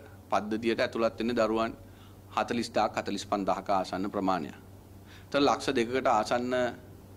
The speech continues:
දරුවන්ට විශ්වවිද්‍යාල සඳහා සමහර අය පෞද්ගලික විශ්වවිද්‍යාල වලට යනවා. සමහර අය පිට රටවල් වල විශ්වවිද්‍යාල වලට යනවා. එතකොට ඒ දරුවන්ගේ කාලය ඉතාමත් වැදගත්.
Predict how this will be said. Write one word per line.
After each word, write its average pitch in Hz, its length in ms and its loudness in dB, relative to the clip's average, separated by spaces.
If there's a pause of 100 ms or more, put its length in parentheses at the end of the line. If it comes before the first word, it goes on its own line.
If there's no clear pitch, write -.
(200)
දරුවන්ට 117 580 2
විශ්වවිද්‍යාල 120 600 0
සඳහා 110 420 0 (1300)
සමහර 120 360 2
අය 120 200 4 (320)
පෞද්ගලික 117 500 0
විශ්වවිද්‍යාල 117 600 2
වලට 120 200 2
යනවා. 139 240 -2 (140)
සමහර 113 400 2
අය 120 160 4 (840)
පිට 110 200 -2
රටවල් 120 340 4
වල 117 140 4
විශ්වවිද්‍යාල 117 540 2
වලට 117 220 2
යනවා. 139 240 2 (400)
එතකොට 139 360 0 (500)
ඒ 143 220 2
දරුවන්ගේ 156 720 2 (1120)
කාලය 165 420 4
ඉතාමත් 180 460 4
වැදගත්. 139 360 0